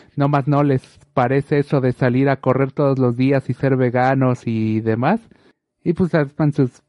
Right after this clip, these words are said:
los marginan en los barrios, ¿no? Y al principio los ponían afuera de la ciudad superior,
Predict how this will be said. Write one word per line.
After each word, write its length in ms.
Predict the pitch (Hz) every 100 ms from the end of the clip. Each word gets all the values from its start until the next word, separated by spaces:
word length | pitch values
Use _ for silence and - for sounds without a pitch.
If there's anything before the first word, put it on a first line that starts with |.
| _ -
los 260 | 131 127 139
marginan 440 | 127 - 156 151
en 100 | 135
los 160 | 127 123
barrios, 340 | 156 143 123
¿no? 60 | 175
Y 80 | 165
al 80 | 143
principio 380 | 131 151 151 147
los 120 | 139
ponían 280 | 147 139 147
afuera 380 | 143 147 139 143
de 120 | 131
la 160 | 120 117
ciudad 400 | - 120 123 123
superior, 500 | - - 127 139